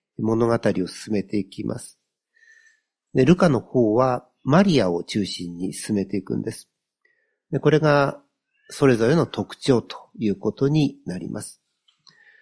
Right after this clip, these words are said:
で、今年のクリスマスはマタイの福音書、まあ、こちらの方から御言葉を聞いていきたいと思います。今日読んだ十八節ですね。冒頭からもう一回見ていきましょう。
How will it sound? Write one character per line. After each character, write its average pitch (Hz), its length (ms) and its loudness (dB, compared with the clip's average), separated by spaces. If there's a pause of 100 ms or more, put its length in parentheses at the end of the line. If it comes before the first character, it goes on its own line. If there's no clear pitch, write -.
(360)
で、 135 100 -6
今 139 140 -2
年 165 200 0
の 175 100 0
ク 185 100 0
リ 170 80 2
ス - 120 -4
マ 180 140 2
ス - 140 -8
は 98 440 -2 (480)
マ 151 200 4
タ 180 160 2
イ 120 80 2
の 92 320 -8
福 - 220 -8
音 107 140 0
書、 - 300 -6 (420)
ま - 100 -4
あ、 - 20 -6
こ 127 120 0
ち - 100 -6
ら 151 80 4
の 151 100 0
方 185 180 0
か 156 140 2
ら 95 260 -2
御 120 60 -4
言 113 340 -2
葉 110 140 0
を 101 60 -2
聞 - 140 -10
い 101 40 -10
て - 140 -4
い - 40 -2
き - 120 -20
た 135 160 0
い 131 140 -4
と - 320 -10 (140)
思 92 260 -4
い 58 100 -8
ま - 140 -10
す。 - 240 -20 (1400)
今 160 120 6
日 139 40 6
読 135 100 4
ん 120 40 2
だ 101 120 0
十 151 520 2
八 175 180 0
節 - 380 -6
で 98 100 2
す - 140 -2
ね。 156 60 4
冒 135 200 2
頭 151 140 0
か 147 140 0
ら 139 100 2
も 139 80 2
う 147 40 2
一 143 100 -6
回 170 200 0
見 120 140 2
て - 100 -4
い 87 80 -2
き - 140 -10
ま 90 120 -10
し - 140 -10
ょ 131 300 -4
う。 - 20 -20